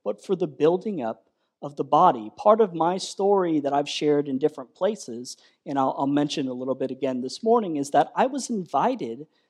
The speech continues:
to help lead some Bible studies even as a teenager. That's part of the reason I'm standing here. That's part of the reason that I, I do student ministry here, is 'cause I know God can work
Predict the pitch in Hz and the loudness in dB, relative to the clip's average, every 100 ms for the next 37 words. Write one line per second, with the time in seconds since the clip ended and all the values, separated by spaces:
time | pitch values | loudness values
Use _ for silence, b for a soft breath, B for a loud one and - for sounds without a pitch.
0 | _ - 160 220 226 143 151 180 - 190 | _ -10 2 4 4 0 -4 -4 -6 -4
1 | 143 143 185 175 - 175 165 160 - 196 | 2 2 2 -4 -6 -4 -4 -8 -12 -8
2 | 190 202 196 - 196 220 117 - - _ | -6 -6 -6 -10 -12 -10 -10 -14 -20 _
3 | _ - - - - 202 196 160 160 165 | _ -20 -20 -4 0 0 -2 -2 -2 -2
4 | 170 156 160 135 127 - 151 143 127 131 | -4 -6 -8 -10 -10 -8 -4 -4 -6 -12
5 | - 165 170 175 b - 175 - - 202 | -10 -8 -6 -8 b -6 -6 -2 4 4
6 | 185 165 151 165 180 147 139 139 139 139 | 2 -2 0 0 -2 2 2 0 -6 -8
7 | 156 b b - 156 147 160 175 - 185 | -10 b b -2 0 2 -2 -2 -6 -4
8 | 165 147 151 156 - 139 120 208 190 156 | -4 -2 -4 -4 -8 -12 -10 -4 -4 -4
9 | - 220 247 294 202 143 180 240 - 233 | -6 -6 -2 -2 -2 2 2 2 -4 -10
10 | 143 175 233 - | 0 4 4 0